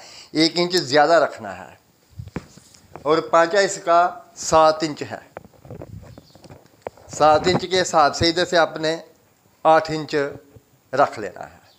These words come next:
ठीक, ये इधर से आठ इंच रख लेना है, इधर से एक इंच ज़्यादा रख लेना है। और इधर से अगर हम जितना कम काटेंगे उसी हिसाब से ये सिलाई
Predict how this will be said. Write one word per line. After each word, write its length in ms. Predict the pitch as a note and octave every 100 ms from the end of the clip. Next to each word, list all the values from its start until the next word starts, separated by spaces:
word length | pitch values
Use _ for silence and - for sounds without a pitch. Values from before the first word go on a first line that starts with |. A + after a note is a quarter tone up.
| _ - -
ठीक, 440 | - C3+ C#3+ C#3+ - _ _ _ _ _ -
ये 100 | C3
इधर 260 | D3 C#3+ D3
से 160 | D3 C#3 C#3+ - -
आठ 240 | B2 -
इंच 120 | - A2
रख 240 | A2 G2
लेना 240 | G2 E2+ -
है, 200 | - _ _ _ _ _ _ _ _ _ _ _ _ _ _ -
इधर 240 | G#2 F2+
से 180 | - - - _ _ _ _ -
एक 240 | D3 C#3+
इंच 240 | D3 C3+ C#3 C3 C3 - -
ज़्यादा 360 | - C#3 C3 A2+
रख 220 | F#2+ - G#2
लेना 220 | F#2 -
है। 200 | - - _ _ - - - - - - - _ _ - -
और 220 | D3+ F3 F#3+ G3 F#3+ - - _
इधर 200 | E3 G3
से 220 | G3+ G3+ G3
अगर 320 | F#3 E3 F3+
हम 220 | F3+ F#3
जितना 360 | F#3+ D3 - F#3+
कम 240 | F#3+ F3 G3+
काटेंगे 560 | F3 D3+ E3+ F#3 F#3+ G3 - _ _ _ _ _ _ _ _ _ _ _
उसी 240 | D#3 -
हिसाब 340 | F#3+ F#3+ F3 F3
से 140 | F#3
ये 160 | F3 F3+
सिलाई 280 | F3+ E3+